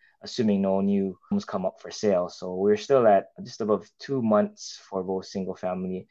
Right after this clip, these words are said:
and condos. Looking at this one-year graph, you see it starting to tick up.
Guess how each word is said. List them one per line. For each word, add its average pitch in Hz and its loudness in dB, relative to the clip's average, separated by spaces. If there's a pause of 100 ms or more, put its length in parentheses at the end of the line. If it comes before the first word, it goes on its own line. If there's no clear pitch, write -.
(260)
and 101 -12
condos. 87 -6
Looking 113 4
at 107 6
this - 0 (160)
one-year 107 6
graph, 90 -2
you 98 -10
see - 0
it 95 2
starting 101 2
to 87 -8
tick - -6
up. 110 8